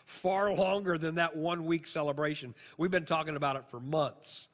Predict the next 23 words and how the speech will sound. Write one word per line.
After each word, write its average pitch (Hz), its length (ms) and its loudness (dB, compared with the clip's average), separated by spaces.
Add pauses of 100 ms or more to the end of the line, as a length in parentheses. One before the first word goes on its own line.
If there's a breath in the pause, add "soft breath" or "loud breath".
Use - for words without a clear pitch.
(400 loud breath)
But 147 120 -2
if 139 100 -6
you 160 80 -4
know 180 200 2
anything 220 280 2
about 180 200 2
the 147 80 -6
Feast 175 260 -4
of 147 80 -6
Tabernacles, 160 720 0
it 196 140 0
has 220 400 0
an 202 120 -4
influence 170 840 -4 (120)
on 143 280 -2
light. 131 720 -4 (880 soft breath)
So 143 220 -4 (100)
easy 175 360 0
you 156 120 -2
can 131 160 -8
make 139 180 -4
the - 120 -20
connection 123 600 -6